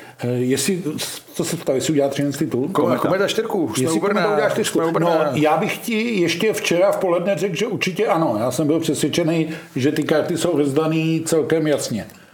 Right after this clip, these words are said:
Speaker 1: Musím říct, že mě výkon Brna ve Vítkovicích stejně jako Litvínova v Kladně zklamal.
Speaker 2: Už po druhé během týdnu.
Speaker 1: Ano, a teď se to zamotalo tak, že se zdá, že rozhodující pro tu,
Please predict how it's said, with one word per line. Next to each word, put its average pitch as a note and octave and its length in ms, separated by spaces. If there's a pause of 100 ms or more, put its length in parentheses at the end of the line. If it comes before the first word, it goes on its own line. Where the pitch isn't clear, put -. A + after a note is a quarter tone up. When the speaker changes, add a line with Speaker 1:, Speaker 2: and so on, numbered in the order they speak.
(680)
Speaker 1:
Musím F3 400
říct, D#3 500
že C3+ 240
mě E3 440
výkon C#3+ 440
Brna D#3+ 300
ve C3+ 120
Vítkovicích D#3+ 960
stejně F3+ 420
jako F3+ 220
Litvínova D#3+ 480
v - 120
Kladně D3 420
zklamal. B2 680 (100)
Speaker 2:
Už A#2+ 160
po C3+ 200
druhé D3 280
během B2+ 240
týdnu. A#2 280 (340)
Speaker 1:
Ano, B2 560
a A#2+ 60
teď D3+ 320
se G3 140
to A3 180
zamotalo E3+ 560
tak, B2+ 360
že C3+ 160
se E3+ 200
zdá, D#3+ 580
že C#3+ 200
rozhodující E3+ 720
pro D#3+ 200
tu, F3 380